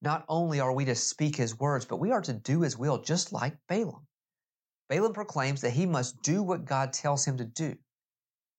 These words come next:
We've got to obey the Lord completely. Again, in the original language, this Hebrew word is written in the imperfect tense, meaning Balaam is saying, "I have to continuously obey God." Same is true for us. We have to always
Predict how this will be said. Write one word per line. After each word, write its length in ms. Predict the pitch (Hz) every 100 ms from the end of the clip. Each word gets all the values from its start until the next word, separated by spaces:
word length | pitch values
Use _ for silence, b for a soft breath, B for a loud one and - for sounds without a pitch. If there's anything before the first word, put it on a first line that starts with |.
| _ _ _ _
We've 140 | 208 233
got 120 | 285
to 120 | 185
obey 320 | 165 131 160
the 100 | 170
Lord 280 | 175 127 139
completely. 540 | 165 147 214 - 104 _ _ _ _ _ _ _ _
Again, 360 | 147 165 247 107
in 100 | 135
the 120 | 156
original 380 | 160 131 135 143
language, 500 | 120 123 165 220 - _ _ _
this 140 | 139 143
Hebrew 440 | - 175 170 175
word 320 | 123 135 175
is 120 | 156
written 320 | 123 156 170 147
in 100 | 139
the 180 | 135
imperfect 520 | 147 156 - 160 139 -
tense, 340 | 151 185 - B B -
meaning 340 | 156 170 135
Balaam 360 | 156 185 202 175
is 120 | 147
saying, 240 | 170 156 -
"I 180 | 185
have 240 | 208 190 185
to 100 | 165
continuously 840 | 160 143 - - 208 185 165 156
obey 260 | 151 156 156
God." 400 | 135 156 113 95 _ _ _ _ _ _ _ _ _ _ _ -
Same 300 | - 175 170
is 100 | 151
true 200 | - 143
for 200 | 131 -
us. 340 | 135 120 -
We 140 | 143 160
have 320 | - - 147
to 200 | - -
always 760 | - 180 190 123 101 98 98 -